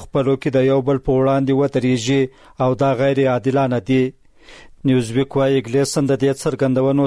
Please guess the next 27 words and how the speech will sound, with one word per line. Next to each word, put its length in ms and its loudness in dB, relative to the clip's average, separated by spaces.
سربیره 440 0
چې 200 -6
وایي 200 2
د 140 -2
سپټمبر 540 -2
د 100 4
یولسمې 580 0
د 100 -2
بریدونو 400 0
د 220 -2
ډیرو 180 2
قربانیانو 520 0
کورنۍ 400 2
د 0 -
غرامت 500 0
په 60 0
توګه 300 0
د 120 -2
کنګل 280 -2
سوي 180 2
افغان 280 -2
پانګې 320 0
له 100 0
ورویشلو 600 0
سره 220 -2
موافق 560 -2
دي. 140 2